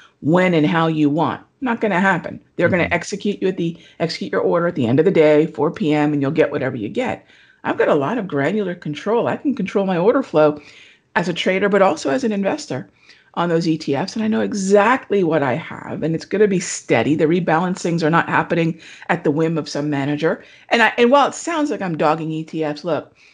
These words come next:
Speaker 1: uh, my mom built her initial investing, um, success was rooted in, in individual stocks and, and mutual funds. So clearly, I'm, I'm grateful for anything that gives us access to the market, but we've got better access now,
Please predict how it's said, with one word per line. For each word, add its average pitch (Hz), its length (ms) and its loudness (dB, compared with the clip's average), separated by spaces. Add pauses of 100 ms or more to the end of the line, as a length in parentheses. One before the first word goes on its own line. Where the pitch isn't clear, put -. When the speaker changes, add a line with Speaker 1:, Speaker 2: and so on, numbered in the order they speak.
(120)
Speaker 1:
uh, 156 160 -4
my 185 160 0
mom 190 340 2
built 160 440 -2 (460)
her 196 320 2
initial 170 720 -2
investing, 160 920 -2 (360)
um, 147 540 -8 (760)
success 180 680 -2
was 170 200 -8
rooted 180 280 -2
in, 160 240 0
in 156 280 -6
individual 160 500 -2
stocks 139 420 -8
and, 135 160 -6
and 143 160 -2
mutual 147 300 0
funds. - 360 -10
So 147 280 2 (420)
clearly, 202 400 6
I'm, 143 220 -4
I'm 147 280 -6
grateful 170 440 -4
for 160 160 -6
anything 151 360 -2
that 135 160 -6
gives 156 220 0
us 143 140 -4
access 147 380 -4
to 147 100 -12
the 143 80 -6
market, 151 400 -2
but - 160 -6 (220)
we've 233 100 0
got 196 200 2
better 180 200 4
access - 480 -2
now, - 220 -16